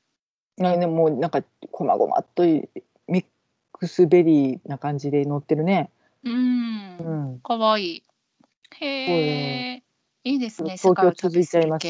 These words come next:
Speaker 1: けど。
Speaker 2: いやいやいやいや、
Speaker 1: はい。
Speaker 2: うん、すごく良いなと思います。
Speaker 1: はい。
Speaker 2: ほい。<laughs>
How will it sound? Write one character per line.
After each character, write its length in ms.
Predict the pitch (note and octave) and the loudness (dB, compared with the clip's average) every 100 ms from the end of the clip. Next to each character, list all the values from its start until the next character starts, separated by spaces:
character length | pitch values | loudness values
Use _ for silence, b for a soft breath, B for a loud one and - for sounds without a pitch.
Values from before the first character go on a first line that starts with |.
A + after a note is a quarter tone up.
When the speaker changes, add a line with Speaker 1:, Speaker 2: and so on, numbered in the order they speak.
| E3 | -4
Speaker 1:
け 80 | C#3 | -4
ど。 180 | C3 - b b b b b b _ | -4 -8 b b b b b b _
Speaker 2:
い 60 | A3 | -2
や 180 | G#3+ G#3+ | 0 0
い 120 | G#3 | -4
や 160 | G3+ G3+ | -6 -6
い 100 | G3 | -6
や 160 | G3 | -8
い 100 | G3 | -8
や、 140 | F#3+ F3+ | -6 -6
Speaker 1:
は 220 | D3 - _ - | -8 -12 _ -8
い。 40 | |
Speaker 2:
う 20 | F#3 F3+ F3 E3 | -8 -6 -10 -12
ん、 40 | D#3+ | -10
す 200 | - F#3 | -10 -8
ご 100 | F#3 | -10
く 420 | - E3+ D#3+ - _ _ _ _ F#3 | -8 -10 -8 -12 _ _ _ _ -4
良 180 | F3+ | -4
い 60 | E3 | -4
な 160 | E3 D#3+ | -8 -12
と 300 | - C#3+ - _ _ _ _ - | -12 -12 -14 _ _ _ _ -10
思 200 | F#3 F3 | -8 -8
い 40 | E3 | -8
ま 160 | E3 | -10
す。 320 | E3 D3+ C#3+ _ _ _ _ _ - | -10 -10 -14 _ _ _ _ _ -20
Speaker 1:
は 300 | - - A#2+ | -10 -6 -4
い。 20 | |
Speaker 2:
ほ 60 | G#2+ | -4
い。 100 | - _ _ _ _ _ - | -8 _ _ _ _ _ -6
<laughs> 1200 | F3+ - - D#3+ - G3 - A3 A#3 A3+ B3+ | -4 -4 -8 -10 -4 -4 -4 -4 -4 -2 -2